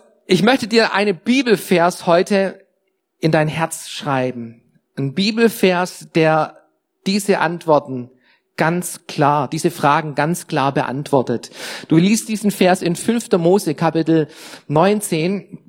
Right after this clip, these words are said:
Vers achtundzwanzig. „Vieles,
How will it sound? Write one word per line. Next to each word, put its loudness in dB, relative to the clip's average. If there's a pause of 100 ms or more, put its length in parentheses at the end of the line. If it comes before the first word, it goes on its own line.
(460)
Vers 0
achtundzwanzig. -4 (460)
„Vieles, 2